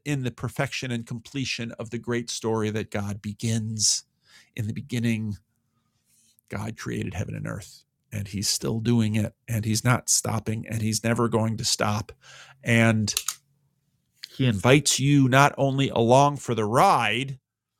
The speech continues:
that would be having the fourth wall up, but breaking down that darn fourth wall, Grim Grizz,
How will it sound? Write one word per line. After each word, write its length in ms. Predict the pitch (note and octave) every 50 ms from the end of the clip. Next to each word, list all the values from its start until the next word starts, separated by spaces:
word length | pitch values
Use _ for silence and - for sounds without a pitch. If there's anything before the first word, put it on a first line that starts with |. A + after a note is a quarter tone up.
| _ _ _ _ -
that 180 | - D3+ C#3+ A2+
would 180 | B2+ B2 A2+
be 460 | A#2+ B2 B2 B2 B2 B2 A#2+ A#2 G#2+ - _ _ _ _ _ _ _ _ _ _ _ _ _ _ _ _ _ _ _ _
having 400 | - C3 B2+ C3 B2+ B2 A#2+ A#2
the 80 | G#2+ G#2+
fourth 400 | - - D3 C#3+ C#3 C3 - -
wall 400 | C3+ C3 C3 B2+ B2+ A#2+ A#2+ D3
up, 260 | F#3+ E3 A#2 - - - - _
but 200 | - B2 - -
breaking 360 | - C#3+ C#3+ C#3+ - C3 C3
down 340 | B2 D3 E3 F3 E3+ D3+ C3+
that 220 | C3 B2 - A2+ A2+
darn 300 | C3 B2 B2 B2 A#2 A#2
fourth 400 | - - B2 A#2 A2+ A2 - -
wall, 280 | A2 G#2+ G#2+ G#2+ A2
Grim 340 | G#2+ A2 A#2+ A2+ A2+ A2+ A2+
Grizz, 480 | - A#2+ A#2+ A2+ A2+ A#2 B2+ A#2+ -